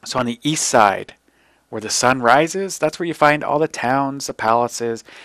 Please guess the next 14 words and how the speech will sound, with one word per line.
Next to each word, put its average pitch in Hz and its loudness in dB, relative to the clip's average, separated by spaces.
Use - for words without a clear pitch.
and 127 -6
the 127 -2
Egyptians 120 -2
of 107 -6
everyday 113 0
life. 117 -4
On 110 -6
the 98 -10
west 113 0
side, 175 0
where 127 -12
the 110 -8
sun 107 -6
sets, - -2